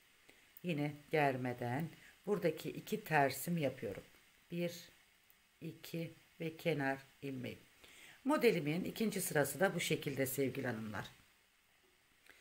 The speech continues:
Evet, modelimizin tekrar üçüncü sırasındayız. Modelimizin üçüncü sırasındaki yaptığımız işlem çok kolay sevgili hanımlar.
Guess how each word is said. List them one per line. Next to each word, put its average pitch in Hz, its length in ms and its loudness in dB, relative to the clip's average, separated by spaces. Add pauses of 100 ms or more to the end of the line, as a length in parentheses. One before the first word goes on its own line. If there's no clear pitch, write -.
(360)
Evet, 226 240 4
modelimizin 214 760 6
tekrar 180 360 6
üçüncü 143 500 -2
sırasındayız. 175 1000 2 (880)
Modelimizin 135 580 -2
üçüncü 143 360 -6
sırasındaki 127 580 -4
yaptığımız 131 640 -2
işlem 143 500 -2 (280)
çok - 260 -10
kolay 127 320 -2
sevgili 165 360 -6
hanımlar. 165 360 0